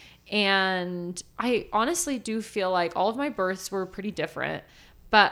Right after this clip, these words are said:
um, but I feel like doing that preparation, regardless of how you birth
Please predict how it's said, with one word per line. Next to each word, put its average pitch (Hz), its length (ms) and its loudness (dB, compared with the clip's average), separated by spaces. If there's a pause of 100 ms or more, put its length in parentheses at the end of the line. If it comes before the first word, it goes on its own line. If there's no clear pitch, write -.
um, 170 640 -4 (1200)
but 196 440 4
I 190 200 0
feel 302 400 0
like 262 360 2 (140)
doing 202 280 -2
that 180 240 0
preparation, 180 1040 -4 (640)
regardless 247 580 2
of 202 100 -2
how 180 220 2
you 175 200 -2
birth 156 800 -6